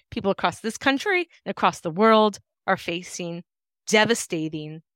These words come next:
climate disasters, where they're dying from climate disasters, waiting another year for a plan is inexcusable. So we're calling, you don't need a plan.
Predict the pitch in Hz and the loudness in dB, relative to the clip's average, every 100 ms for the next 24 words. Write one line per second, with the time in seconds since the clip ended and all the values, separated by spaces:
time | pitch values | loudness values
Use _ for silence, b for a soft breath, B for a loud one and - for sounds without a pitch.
0 | _ - 190 180 165 160 170 202 214 196 | _ 0 2 2 -4 -2 2 2 0 -6
1 | 185 175 165 151 208 214 208 185 180 - | -4 -6 -8 -2 2 4 2 0 -8 -8
2 | 175 170 170 160 165 - 175 175 - _ | -8 -8 -6 -2 -2 -4 -8 -8 -10 _
3 | _ _ - 196 359 523 466 330 226 208 | _ _ 0 4 4 4 2 2 2 0
4 | 175 226 320 403 - 190 180 208 196 214 | -2 0 2 0 0 -2 -2 -2 0 0
5 | 139 180 - 208 196 - - 196 185 160 | -4 -10 -10 -10 -10 -10 -10 -6 -6 -4
6 | 156 151 - _ _ - 226 190 185 269 | -6 -6 -14 _ _ 0 2 2 4 4
7 | 277 - 254 220 208 196 190 202 - 262 | 4 2 2 2 2 -2 -6 -10 -2 2
8 | 381 311 277 - 233 175 156 160 | 4 4 4 2 0 -2 -4 -12